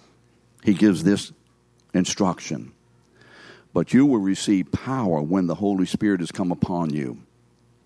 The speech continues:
and you will be my witnesses." My what?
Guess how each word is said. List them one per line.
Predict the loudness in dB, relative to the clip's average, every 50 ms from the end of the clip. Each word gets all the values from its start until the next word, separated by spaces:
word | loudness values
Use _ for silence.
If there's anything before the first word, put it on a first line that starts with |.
| _ _ _ -10
and | -6 -2 0 2
you | 2 4
will | 2 2
be | 2 0 0 0
my | -2 -2 -2 -2
witnesses." | 0 2 2 0 0 -2 -6 -8 -6 -8 -10 -10 -10 -12 -14 _ _ _ _ _ _ _ _ _ _ -6
My | -2 -2 0 0 2
what? | 2 2 0 0 -4